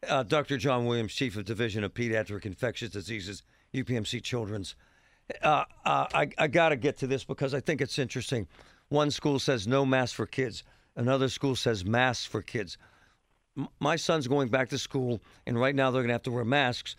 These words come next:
He's eleven, man. In my world, I'm cool with that. That makes sense. Does it not, sir?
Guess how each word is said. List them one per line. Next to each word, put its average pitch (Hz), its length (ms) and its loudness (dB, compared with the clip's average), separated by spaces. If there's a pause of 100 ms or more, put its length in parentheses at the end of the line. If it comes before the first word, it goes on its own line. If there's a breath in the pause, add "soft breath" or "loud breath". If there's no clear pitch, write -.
(120)
He's 151 140 0
eleven, 156 380 4
man. 127 240 2 (1120)
In 151 140 2
my 196 260 4
world, 147 500 2 (200)
I'm 175 160 4
cool 190 280 0
with 165 160 -2
that. 107 220 -2 (440)
That 151 160 2
makes 151 260 0
sense. - 640 -2
Does 156 220 0
it 170 100 -4
not, 165 240 2
sir? 226 220 -4